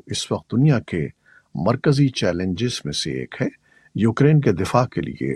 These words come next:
مغربی اتحادیوں کی حمایت کبھی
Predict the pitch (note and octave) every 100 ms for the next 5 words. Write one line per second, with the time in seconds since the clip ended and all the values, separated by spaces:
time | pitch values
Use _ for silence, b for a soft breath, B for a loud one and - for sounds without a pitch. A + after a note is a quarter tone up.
0 | - G#2 A2 A#2 B2+ G2 D#2+ G2 G2 G#2
1 | B2 A2 D2+ - D2 F#2+ A2+ A2+ _ _
2 | _ _ - A2 G#2+ B2+ A#2